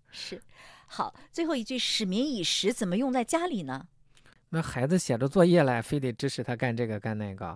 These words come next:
Speaker 1: 或者想起什么话来了。
Speaker 2: 或者是，哎，想起什么话来就去打扰人家，这个都不行。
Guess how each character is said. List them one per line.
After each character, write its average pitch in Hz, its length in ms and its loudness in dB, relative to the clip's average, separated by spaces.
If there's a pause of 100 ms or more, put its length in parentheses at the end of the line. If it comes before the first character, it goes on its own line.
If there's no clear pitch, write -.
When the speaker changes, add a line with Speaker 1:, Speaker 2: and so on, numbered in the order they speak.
Speaker 1:
或 269 80 2
者 247 60 4
想 214 220 6
起 135 80 2
什 131 140 -2
么 - 80 -2
话 269 140 -2
来 151 160 8
了。 135 40 6
Speaker 2:
或 - 0 -
者 - 40 2
是， 180 40 0
哎， 202 100 2
想 196 100 8
起 165 200 4
什 - 120 -4
么 139 100 0
话 156 180 0
来 123 180 2
就 123 160 0
去 131 140 -4
打 101 180 -2
扰 127 160 4
人 92 200 -2
家， 98 180 -4
这 233 160 -4
个 143 100 0
都 110 120 -6
不 - 100 -10
行。 - 260 -12